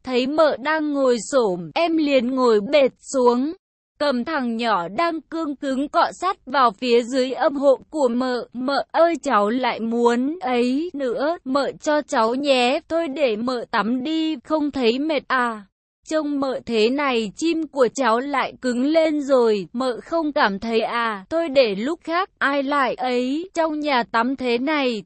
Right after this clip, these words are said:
thế càng hay, mình ấy nhau xong rồi tắm luôn cho nó sạch, không để cho mợ phản ứng, em kéo mợ đứng dậy, "Đứng dậy nào mợ,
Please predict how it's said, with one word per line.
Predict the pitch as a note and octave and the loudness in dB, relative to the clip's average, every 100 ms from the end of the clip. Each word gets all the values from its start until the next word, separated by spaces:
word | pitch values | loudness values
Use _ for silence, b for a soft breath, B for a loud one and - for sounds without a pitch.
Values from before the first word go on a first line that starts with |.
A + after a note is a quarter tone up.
| - | -2
thế | C4 B3+ C4 | 2 2 2
càng | B3+ A3 | 0 0
hay, | A3+ C#4+ C#4+ C#4 C4+ - | -2 -2 0 -2 -4 -8
mình | B3+ D4 C#4 B3 G#3+ | -4 0 0 -2 -2
ấy | B3 A#3+ B3 D4 E4+ | 0 2 2 -2 -4
nhau | D#4+ E4+ E4 D#4+ | -2 0 0 -2
xong | - E4 D#4 | 0 0 0
rồi | C4+ C4+ A3+ G#3+ | 2 4 4 2
tắm | A3+ B3 | 0 0
luôn | D4 D#4+ D#4 D4+ | -2 -2 -2 -4
cho | C4+ D#4+ D#4 | -2 0 0
nó | C#4+ A#3 A#3+ | 2 0 0
sạch, | D4 B3+ - _ _ _ | -4 -4 -6 _ _ _
không | D#4+ E4 D#4 | -4 -2 -2
để | C#4 A#3+ - | 2 2 2
cho | F4 E4 | -2 0
mợ | D#4 C#4+ A#3+ - | 2 0 0 0
phản | B3+ G#3+ | 0 2
ứng, | F3+ A3+ A3+ B3 D#4 F#4 | 0 0 0 0 -2 -2
em | E4+ E4 | -2 -2
kéo | - C#4 C4 | 0 2 2
mợ | C4+ C4 A3+ G3 | 0 -2 -4 -4
đứng | G3+ G#3 A#3+ | -4 -4 -4
dậy, | C#4+ B3+ - | -4 -4 -6
"Đứng | A#3+ B3+ B3 | -4 0 0
dậy | B3+ D4+ - | 0 -2 -2
nào | A#3 C4+ B3+ | -2 0 2
mợ, | A#3+ B3 B3+ A#3 | 2 0 -2 -4